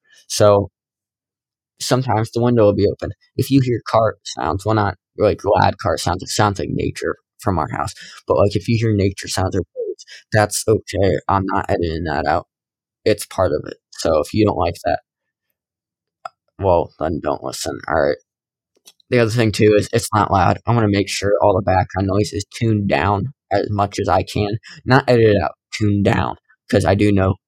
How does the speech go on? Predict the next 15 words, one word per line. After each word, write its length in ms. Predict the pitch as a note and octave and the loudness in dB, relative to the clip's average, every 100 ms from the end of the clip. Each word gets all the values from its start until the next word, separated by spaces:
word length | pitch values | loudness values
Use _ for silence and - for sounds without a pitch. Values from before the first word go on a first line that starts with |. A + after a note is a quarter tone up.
| _ - | _ -6
people 240 | G2+ G2+ | -2 0
with 80 | G2+ | -2
earbuds 400 | E2 - - - | -2 -6 -18 -4
don't 120 | F#2 | -2
wanna 120 | D2 - | -2 -2
hear, 180 | - C#2 | -4 -2
like, 180 | C2 - | -2 -4
screeching 520 | - - F2 - D2+ | -8 -4 -4 -4 -8
and 140 | C#2+ C#2 | -6 -4
whatnot 400 | D#2 - C2 A1+ | -4 -2 -2 -2
of 120 | - | -4
birds 320 | B1+ C2+ - | -4 -6 -10
in 60 | B1+ | -8
the 60 | C2 | 0
background. 540 | D#2 - - D2 | 0 0 -4 -8